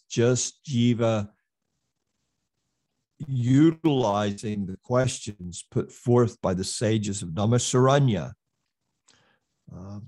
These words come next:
through their spokesperson, Sunaka, uh, to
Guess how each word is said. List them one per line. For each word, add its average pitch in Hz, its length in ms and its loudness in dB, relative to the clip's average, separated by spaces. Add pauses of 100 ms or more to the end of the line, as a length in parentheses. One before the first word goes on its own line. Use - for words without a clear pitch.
(200)
through 113 280 0
their 110 200 2
spokesperson, 107 1080 0
Sunaka, 110 800 -2 (560)
uh, 104 280 -4 (420)
to 110 480 6